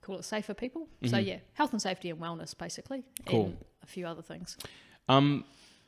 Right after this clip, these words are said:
Speaker 2: let's speak, 'cause physically I think it's quite clear the, the strain that police officers would have, both, like, endangering themselves as well as
Speaker 1: Mm.
Speaker 2: other stuff. But, like, I guess mentally,
Speaker 1: Yep.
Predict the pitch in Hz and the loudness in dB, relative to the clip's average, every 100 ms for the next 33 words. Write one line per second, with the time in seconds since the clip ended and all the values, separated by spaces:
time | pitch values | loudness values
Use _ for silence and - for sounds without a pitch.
0 | _ _ - 139 - 143 165 - - - | _ _ -10 -8 2 8 8 8 4 4
1 | - - 214 190 - 123 - 151 135 123 | 4 4 6 4 2 0 6 6 6 6
2 | 107 104 92 107 92 110 101 95 60 92 | 6 4 -2 -4 -4 -2 -2 -4 -6 -6
3 | - 101 95 73 101 92 90 92 - 90 | -4 -4 -6 -8 -8 -8 -8 -8 -12 -12
4 | 90 90 87 90 90 95 - 85 90 - | -8 -6 -6 -6 -10 -10 -12 -14 -12 -10
5 | 95 90 92 92 90 90 90 - 101 95 | -8 -8 -8 -8 -8 -8 -6 -2 0 0
6 | 92 90 85 87 87 82 92 90 90 - | -2 -4 -8 -8 -8 -6 -6 -8 -2 2
7 | 110 - 117 135 110 107 107 123 151 - | 2 4 4 4 4 2 0 0 0 -6
8 | - - | -10 -10